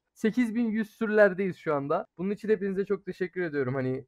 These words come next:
e, hiç şey yapmamama rağmen kanalımın bu şekilde gelişmesi beni mutlu etti. Hedefim, e, sene sonra,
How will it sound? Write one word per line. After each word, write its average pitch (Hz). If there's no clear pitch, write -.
e, 107
hiç 120
şey 180
yapmamama 160
rağmen 151
kanalımın 147
bu 139
şekilde 139
gelişmesi 139
beni 139
mutlu 139
etti. -
Hedefim, 277
e, 196
sene 226
sonra, 175